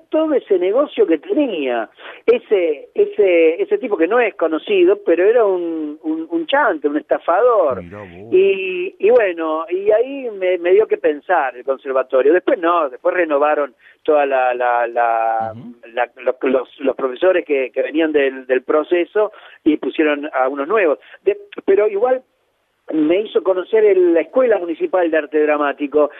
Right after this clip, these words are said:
Speaker 1: donde ahí hice to-, era más, más un curso de tres años, pero ahí,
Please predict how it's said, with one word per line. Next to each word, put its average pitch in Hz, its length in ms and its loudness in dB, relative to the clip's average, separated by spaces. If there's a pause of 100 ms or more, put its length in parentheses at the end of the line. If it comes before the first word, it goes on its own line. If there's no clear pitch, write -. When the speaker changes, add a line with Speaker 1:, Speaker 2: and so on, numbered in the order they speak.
(200)
Speaker 1:
donde 180 280 2
ahí 233 300 0
hice 185 220 -8 (120)
to-, 233 220 4
era 165 320 2 (100)
más, 135 420 -6
más 151 240 -4
un 156 120 0
curso 214 480 2 (240)
de 139 120 2
tres 208 280 0
años, 170 400 -2
pero 185 180 2
ahí, 240 400 -2